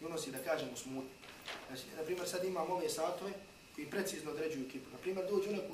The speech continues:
džamiju, vidi, džamija je malko, džamija je malo okrenut, ovo namaz nije ispravno. Sve što smo do sad klanjali,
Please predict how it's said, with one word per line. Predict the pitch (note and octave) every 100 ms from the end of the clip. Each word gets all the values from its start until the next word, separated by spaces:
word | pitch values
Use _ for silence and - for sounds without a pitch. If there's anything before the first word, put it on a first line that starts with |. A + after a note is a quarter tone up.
| D#3+
džamiju, | F3+ A3+ A#3
vidi, | B3+
džamija | G#3 G#3 A#3 A#3
je | G3+
malko, | G#3+ A#3 A#3 A3+ G3 - - - - -
džamija | F#3 F#3+
je | G3
malo | F3+ F3+
okrenut, | D3+ - -
ovo | G3 G3 F3 - - -
namaz | F3 F3 D3+
nije | D3+
ispravno. | - A2+ A2+ -
Sve | - F#3
što | -
smo | D#3+ E3
do |
sad | F3 -
klanjali, | F3+ F3+ F3